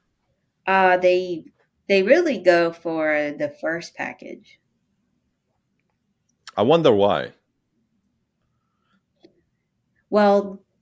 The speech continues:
Speaker 1: when I, I love my creative director,
Speaker 2: Mm-hmm.
Speaker 1: but he was like, "Don't show the second, don't show another package price.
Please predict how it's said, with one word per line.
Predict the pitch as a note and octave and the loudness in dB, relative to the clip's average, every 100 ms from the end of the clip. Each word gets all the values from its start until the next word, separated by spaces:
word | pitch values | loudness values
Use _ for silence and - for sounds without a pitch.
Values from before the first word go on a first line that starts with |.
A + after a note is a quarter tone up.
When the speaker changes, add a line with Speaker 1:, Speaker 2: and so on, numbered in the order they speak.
| _ _ _ _ _ | _ _ _ _ _
Speaker 1:
when | G3 G#3 | -6 -2
I, | G#3 G#3 G#3+ G#3+ A3 G#3+ _ _ _ _ _ _ _ _ _ _ _ _ _ - | 0 0 0 -6 -12 -20 _ _ _ _ _ _ _ _ _ _ _ _ _ 0
I | G3 | 2
love | G3 G#3+ | 2 0
my | A3+ G#3+ | -2 -4
creative | G#3+ G#3+ G#3 G#3 | -4 -4 -2 -2
director, | G#3 G#3 G#3+ G#3 - - - - _ _ - | -4 -4 -8 -16 -16 -20 -18 -20 _ _ -14
Speaker 2:
Mm-hmm. | F#2 G2+ - | -10 -10 -2
Speaker 1:
but | F#2+ | -2
he | A#3 A3+ | -2 -4
was | A3+ | -4
like, | G3+ F#3+ F3+ - - | -2 -2 -2 -6 -6
"Don't | G3 G3+ G3+ | -2 -2 -2
show | - G#3 F#3+ F3 E3+ D#3 E3+ _ _ | -4 0 2 4 2 -4 -10 _ _
the | - | -8
second, | F3 - F3+ F3+ E3+ - | -6 -4 -4 -2 -6 -4
don't | F#3+ G3+ | -4 -2
show | G3+ F#3 F3+ | -2 0 0
another | F3 E3+ E3 D#3+ | 0 -2 -4 -6
package | - E3+ E3+ C3 - - | -6 -6 -6 -12 -14 -14
price. | C#3+ - - _ | -14 -14 -20 _